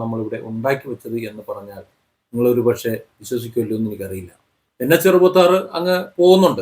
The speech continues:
കേരളം വിട്ടു പോകുന്നുണ്ട്, നമ്മളത് നോക്കേണ്ട ആവശ്യമില്ല. നമ്മളെ സംബന്ധിച്ചിടത്തോളം കേരളത്തിന്റെ ഉള്ളിലുള്ള എൻ എച്ച് അറുപത്താറ്, നമ്മുടെ യാത്ര അങ്ങനെയൊക്കെയാണല്ലോ, പുറത്തേക്ക് പോകുന്നത്. ആ സംസ്ഥാനങ്ങൾ നോക്കിക്കോളും, കർണാടകയും ഗോവയും ഒക്കെ നോക്കിക്കോളും,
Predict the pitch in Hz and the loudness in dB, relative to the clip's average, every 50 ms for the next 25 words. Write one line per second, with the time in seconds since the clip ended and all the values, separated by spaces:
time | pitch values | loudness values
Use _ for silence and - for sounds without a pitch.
0 | 92 - 127 131 139 143 143 139 135 - 147 131 127 127 127 120 113 98 92 98 | -4 0 0 0 2 0 0 0 -2 -2 -2 -2 -2 -2 -2 -2 -4 -6 -8 -10
1 | 117 131 156 165 151 139 139 135 123 113 - 120 113 113 110 107 101 - 117 92 | -10 -8 -6 -4 -4 -4 -4 -4 -4 -6 -6 -6 -6 -4 -2 -2 -4 -6 -10 -16
2 | - - _ _ _ _ _ _ _ _ - 170 185 202 220 233 214 - 160 139 | -16 -18 _ _ _ _ _ _ _ _ -4 0 2 4 4 4 4 4 0 -2
3 | 127 117 113 - 113 - - 104 104 110 - - _ - 151 160 160 156 160 156 | -2 -4 -2 -4 -4 -4 -2 -4 -4 -4 -6 -8 _ 4 4 4 4 4 0 -2
4 | 156 151 139 123 117 139 165 156 123 98 95 98 113 - - - 113 110 104 101 | -2 0 0 0 0 0 -2 -2 -2 -2 -4 -6 -8 -10 -10 -10 -10 -10 -10 -10
5 | - 98 92 92 87 - - - - _ _ _ _ _ _ _ _ _ _ _ | -10 -12 -10 -12 -12 -14 -18 -20 -20 _ _ _ _ _ _ _ _ _ _ _
6 | - 110 113 127 139 139 139 139 135 - 151 147 143 143 143 143 143 143 135 127 | -10 -4 0 4 4 6 6 6 4 2 0 0 0 0 0 0 2 2 2 2
7 | 127 117 101 101 - - _ _ _ - 117 107 - - 131 135 139 135 135 131 | 2 0 -4 -6 -10 -14 _ _ _ -8 -8 -6 -4 -4 -4 -4 -2 -2 0 0
8 | 127 127 123 120 139 190 - _ _ _ _ _ _ - - 170 196 202 190 165 | 0 -2 -4 -4 -6 -8 -12 _ _ _ _ _ _ 0 4 4 4 4 4 2
9 | 147 143 - 139 135 131 123 123 123 113 107 95 - 107 98 - 95 90 92 - | 0 0 0 0 0 0 2 0 -2 -2 -2 -4 -6 -10 -10 -8 -6 -8 -8 -8
10 | - - 113 113 113 113 117 117 117 113 101 - _ _ _ _ _ _ _ - | -8 -8 -6 -4 -4 -2 -2 -2 -2 -4 -4 -6 _ _ _ _ _ _ _ -2
11 | - 123 127 127 131 127 120 113 107 - - 120 - - 123 117 110 - 117 107 | 0 2 4 4 4 4 4 2 -2 -4 -6 -8 -8 -8 -10 -12 -12 -10 -10 -6
12 | 113 113 135 139 | -4 -4 -4 -4